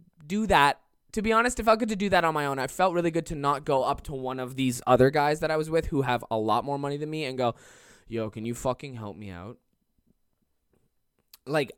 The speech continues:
it did, it did. It felt really good that I didn't do that. I was like, "Ah, fuck it. You know what? I'll do this." And hey, okay. This next week, you,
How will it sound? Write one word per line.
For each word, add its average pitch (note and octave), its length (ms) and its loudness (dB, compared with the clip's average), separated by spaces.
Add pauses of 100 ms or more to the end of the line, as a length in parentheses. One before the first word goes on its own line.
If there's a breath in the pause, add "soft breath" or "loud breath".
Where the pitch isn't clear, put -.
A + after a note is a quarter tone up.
it - 280 0
did, F#3+ 240 4
it F3 160 0
did. F3+ 240 2 (100)
It C#3 80 -8
felt D#3 220 0
really D#3+ 380 4
good C3+ 200 -2 (520)
that C3+ 120 0
I C3 200 4 (260)
didn't C#3 280 -4
do B2+ 180 -8
that. F2 200 -10 (1300)
I C3+ 40 -10
was C#3+ 60 -6
like, D3 140 -6
"Ah, F3+ 140 2
fuck G3 260 -2
it. D#3 60 0
You C#3 120 -4
know D#3+ 120 -2
what? F3 220 0
I'll C#3 80 0
do D3 200 -6
this." D3+ 360 -6
And D3+ 220 -8
hey, C#3 380 -8 (100)
okay. D#3+ 380 -8 (1000)
This D3+ 220 -10
next D#3+ 280 -8
week, D#3 380 -4 (1500)
you, G3 280 -2